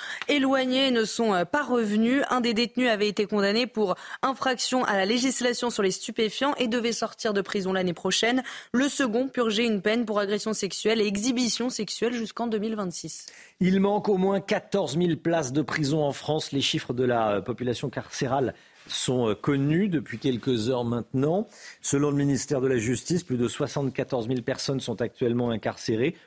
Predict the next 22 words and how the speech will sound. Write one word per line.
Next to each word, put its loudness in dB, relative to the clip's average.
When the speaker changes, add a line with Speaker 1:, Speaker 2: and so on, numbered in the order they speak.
Speaker 2:
pour 0
soixante -4
mille 0
places -2
disponibles. -4
C'est -2
du -2
jamais 2
vu. -8
Le 0
détail 0
avec -6
Noémie 0
Schulz -4
et 0
Célia 2
Barotte. 0
Et 2
on 0
va, -2
euh, -2
commenter 0